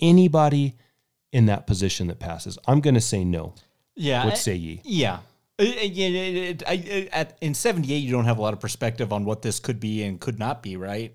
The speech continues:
Speaker 1: Right.
Speaker 2: I might, you know, be a little more hesitant now. I mean, if I'm being offered Superman, I mean, they're at least considering me. But now it's so saturated that I'll just be, dude, I may as well just be in a Shazam <laughs> movie, right?
Speaker 1: Well, I mean, look at the other two characters, Routh and Cavill.
Speaker 2: Yeah.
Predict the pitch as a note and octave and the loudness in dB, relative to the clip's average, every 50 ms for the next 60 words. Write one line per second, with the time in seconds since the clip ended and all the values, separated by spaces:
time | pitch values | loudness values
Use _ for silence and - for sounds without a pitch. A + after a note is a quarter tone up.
0 | - A#2+ C#3 C#3+ A#2+ - - _ _ - B2+ D3+ G3+ C3+ G#2 G2 - - - E3 | -8 -6 -4 -4 -4 -6 -12 _ _ -4 -2 0 0 0 0 -2 -6 -10 -6 -2
1 | C3 C3+ C3 A#2 G#2+ G#2 G2 F#2 C#3 B2 A#2 A#2+ G#2+ G#2+ A2+ A#2+ A#2+ A#2+ A#2+ A2+ | 0 2 2 2 0 -2 -4 -2 -2 0 0 0 0 0 2 2 2 2 2 0
2 | G2+ A2+ A#2+ A2+ A#2+ A#2 A#2+ B2+ A#2 A#2 - A2+ A2 A2 G#2 G2 G#2 C3 F3 G#3+ | 0 0 -2 -2 -2 -2 -2 -4 -4 -4 -6 -6 -6 -4 -4 -4 -2 -2 -2 -2
3 | A#3 E3 E3+ D#3+ E3 D#3+ E3+ F#3 G3+ A#3 C#4 A#3+ A3+ F#3 D#3 D3 - - B2+ A2+ | -2 0 2 2 2 2 0 2 2 2 4 4 0 0 0 0 -2 -2 -6 -6
4 | - - E3 D#3 F#3 F#3 F#3 F#3 F3 D3 C#3+ C#3+ C#3+ C#3 C3+ C3+ C3+ C3 B2+ C3 | -6 -6 -6 -4 -4 -2 -2 -2 -2 -2 -2 -2 -2 -2 0 0 0 -2 -2 -4
5 | D#3 - - - A#2+ A#2+ A#2 - - A#2+ A#2 A#2 C3+ D#3 D#3+ D#3+ E3 E3+ F3+ F#3+ | -6 -6 -4 -4 -4 -2 -2 -4 -2 -2 0 0 0 -2 -2 -2 -2 -4 -4 -4
6 | G3 F#3+ - - - - - _ _ _ _ - - A#2+ A2 G2+ G2 - - A#2+ | -6 -8 -10 -16 -20 -20 -20 _ _ _ _ -4 0 0 0 0 -2 -4 -2 0
7 | B2+ C3+ D3+ E3 C#3 A#2 A2+ - - C#3+ A#2 - - A#2+ A2+ A#2 A#2+ A#2 - A#2 | 2 2 2 2 2 2 0 -2 -2 -2 -2 0 0 0 0 0 0 -4 -6 -4
8 | G#2 G2 F#2+ F#2 G2 G2 G2 G2+ A2+ A2 G#2 A2 G2+ - - A#2 G2+ G2 G2 G#2+ | -4 -4 -4 -6 -6 -6 -2 -2 -2 -2 -2 -6 -8 -6 -6 -6 -6 -6 -8 -10
9 | A2 - A#2 B2+ A#2 A2+ A#2+ B2 B2 A#2 A2+ A2+ B2 A2+ G#2 G#2+ B2 A#2 A#2+ B2+ | -10 -8 -6 -2 -2 0 2 2 2 2 2 2 0 -2 -2 -2 -6 -6 -6 -4
10 | B2 A#2 A2+ A2 G#2+ - A2+ A2+ - A2 F#2+ G2 B2 C3 C#3 C3+ B2 - - - | -2 -2 -2 -2 -2 -2 -2 -2 -4 -2 -2 0 0 0 0 0 -4 -4 0 0
11 | D#4 - - - - - D#4+ D#4 D4+ - A#3+ G3+ - - - C4+ C#4+ B3+ - - | 0 0 0 -6 -4 -4 -4 -4 -4 -4 -4 -6 -4 -6 -8 -8 -8 -12 -14 -12
12 | - - D#3 E3+ D#3+ D#3+ - D#3 E3+ E3+ E3 D#3 F#3+ F#3+ - A3+ - G#3 G#3 F#3+ | -6 0 2 2 2 2 4 6 6 8 8 6 4 2 0 -2 -2 0 0 0
13 | F#3+ G3 G3 - - F3 E3 - F3+ F3+ F#3 F3 - A2+ G2+ - - G2 F#2+ G#2 | 0 0 -2 -2 -2 -4 -2 -2 -2 -2 -2 -2 -2 -2 -2 -2 -6 -8 -4 -2
14 | A2 A2+ C3+ C#3+ - D3 B2+ A#2 A#2+ - A#2+ G2+ G2+ B2+ C3 G2 D2 C#2+ D#2 - | 0 2 0 2 2 0 0 0 0 -2 -2 -2 0 0 -2 -2 -2 -4 -10 -8
15 | - G#2+ G2+ F2 | -6 -6 -6 -6